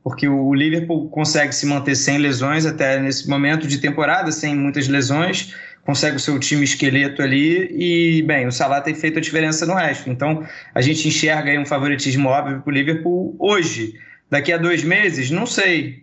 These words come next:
né? É... eu até fiz a brincadeira de colocar sessenta e cinco, né?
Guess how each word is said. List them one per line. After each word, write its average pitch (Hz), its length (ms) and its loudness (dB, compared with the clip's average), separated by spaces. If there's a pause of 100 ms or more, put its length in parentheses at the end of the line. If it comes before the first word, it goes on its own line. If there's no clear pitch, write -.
né? 139 380 0
É... 123 520 0 (720)
eu 139 120 0
até 143 200 0
fiz 156 160 0
a 156 40 2
brincadeira 143 480 0
de 135 120 0
colocar 123 840 0 (220)
sessenta 185 440 0
e 165 40 2
cinco, 180 360 -2
né? 165 320 -2